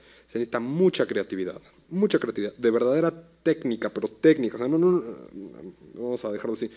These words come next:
no nada más a imaginarme que la naturaleza y todo sea bonito, no, técnica, inclusive semántica, conceptual. A ver, ¿qué quiero decir con derecho de la,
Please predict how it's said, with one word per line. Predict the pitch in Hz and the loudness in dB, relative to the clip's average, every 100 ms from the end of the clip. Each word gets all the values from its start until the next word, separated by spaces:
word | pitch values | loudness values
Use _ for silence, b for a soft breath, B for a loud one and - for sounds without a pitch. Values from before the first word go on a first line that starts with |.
| B B - | B B -2
no | 160 | 2
nada | 165 165 | 4 6
más | 165 156 | 6 6
a | |
imaginarme | 123 120 127 131 139 | 4 2 2 2 2
que | - 113 | 2 0
la | 107 | 0
naturaleza | 104 123 123 123 | -2 0 2 2
y | |
todo | 123 | 4
sea | 113 117 | 4 2
bonito, | 107 101 95 98 | 0 -4 -6 -6
no, | 117 117 | -4 -4
técnica, | - 156 151 143 147 143 | 2 4 4 2 4 4
inclusive | 120 113 131 127 | 4 -2 2 2
semántica, | - 107 117 113 107 113 - 107 104 | 2 0 -2 -2 -4 -6 -2 -2 0
conceptual. | 110 101 101 - 117 107 104 107 b b b b _ | -2 -2 -2 0 2 2 0 -6 b b b b _
A | 113 | -2
ver, | 113 - | -2 2
¿qué | 175 | 2
quiero | 180 175 156 | 6 10 10
decir | 113 131 | 8 2
con | - 127 | 0 2
derecho | 120 117 - 127 | 2 0 -2 -2
de | 107 | -2
la, | 98 | -2